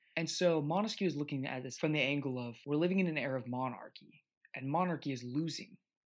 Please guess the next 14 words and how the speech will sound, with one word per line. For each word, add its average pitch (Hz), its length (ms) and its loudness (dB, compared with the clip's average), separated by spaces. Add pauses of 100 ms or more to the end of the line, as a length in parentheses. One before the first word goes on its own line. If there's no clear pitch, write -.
(400)
What's 175 220 -2
wrong 170 220 4
with 143 180 -2
monarchy?" 135 760 -6
And 147 100 0
he 165 60 4
rejects 175 720 4
the 147 160 -2
French 170 320 2
idea, 127 420 0
the 123 100 -6
French 139 320 -2
monarchy 127 680 -2
idea, 107 400 -12